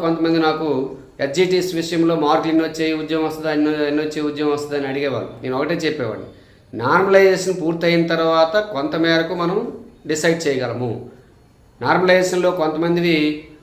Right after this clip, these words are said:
ఐదు మార్కులు కొలిస్తే, కొంతమంది రెండు మార్కులు కొలిస్తే, కొంతమంది ఒక మార్కే కొలిస్తే, కొంతమంది ఏమీ కలవకపోవచ్చు, కొంతమంది తగ్గే అవకాశం కూడా ఉంటుంది. కాబట్టి నార్మలైజేషన్ పూర్తయిన తర్వాత మాత్రమే ఆ మార్కులను గెస్ చేయాలి అని చెప్పేవాడు. కానీ ఈలోగా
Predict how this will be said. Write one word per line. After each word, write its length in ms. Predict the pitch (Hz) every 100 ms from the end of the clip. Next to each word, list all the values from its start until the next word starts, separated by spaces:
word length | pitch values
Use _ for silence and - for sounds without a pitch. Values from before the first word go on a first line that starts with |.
| - 131
ఐదు 120 | 170
మార్కులు 300 | 175 170 -
కొలిస్తే, 420 | 170 165 - 180 175
కొంతమంది 380 | 156 156 160 156
రెండు 180 | 135 156
మార్కులు 300 | 165 160 160
కొలిస్తే, 300 | 156 156 175
కొంతమంది 380 | 160 143 147 147
ఒక 180 | 127 147
మార్కే 300 | 156 156 151
కొలిస్తే, 360 | 151 147 170
కొంతమంది 480 | 165 143 147 139 135
ఏమీ 160 | 165 170
కలవకపోవచ్చు, 540 | 156 165 165 165 202
కొంతమంది 520 | 190 170 170 170 170
తగ్గే 160 | 170 185
అవకాశం 300 | 175 170 160
కూడా 180 | 160 160
ఉంటుంది. 340 | 147 123 113 - - - - - - - -
కాబట్టి 440 | 135 160 190 196 180
నార్మలైజేషన్ 720 | 135 147 175 196 190 185 170
పూర్తయిన 400 | 175 180 180 170
తర్వాత 460 | 175 175 175 170
మాత్రమే 760 | 165 165 160 165 175 156 151 151 - - -
ఆ 100 | 139
మార్కులను 480 | 143 165 165 170 147
గెస్ 260 | 147 147 170
చేయాలి 560 | 160 160 165 180 180 - - - - - - - -
అని 140 | 147 165
చెప్పేవాడు. 540 | 165 - 151 110 - - - - - -
కానీ 240 | 175 202 208 185
ఈలోగా 400 | 180 180 180 180